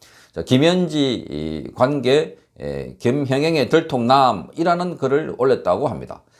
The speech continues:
자, A 씨가 올린 글에는 이재명 후보와, 아, 이 혼외 관계를 통한 자녀가 있다는 내용도 포함되어 있다고 했습니다.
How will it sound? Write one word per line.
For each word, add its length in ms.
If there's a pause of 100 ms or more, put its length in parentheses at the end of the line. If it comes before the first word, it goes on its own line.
(160)
자, 140
A 120
씨가 240
올린 300
글에는 460 (240)
이재명 540
후보와, 760 (220)
아, 100
이 100
혼외 420
관계를 540
통한 320
자녀가 420
있다는 400
내용도 500
포함되어 400
있다고 380
했습니다. 460